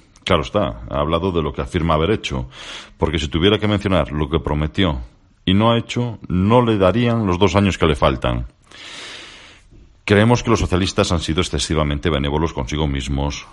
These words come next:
al recordar cómo van las cosas a estas alturas. Dos años después de su periodo de gobierno, caracterizado por la apatía,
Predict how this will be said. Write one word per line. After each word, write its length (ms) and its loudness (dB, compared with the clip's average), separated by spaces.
al 120 -2
recordar 520 -4
cómo 240 -2
van 160 -2
las 180 -4
cosas 380 -6
a 60 -4
estas 260 -10
alturas. 560 -8
Dos 240 -4
años 180 0
después 320 -4
de 60 -4
su 180 -6
periodo 240 -2
de 60 -4
gobierno, 580 -4
caracterizado 720 -4
por 120 -2
la 80 -2
apatía, 540 -8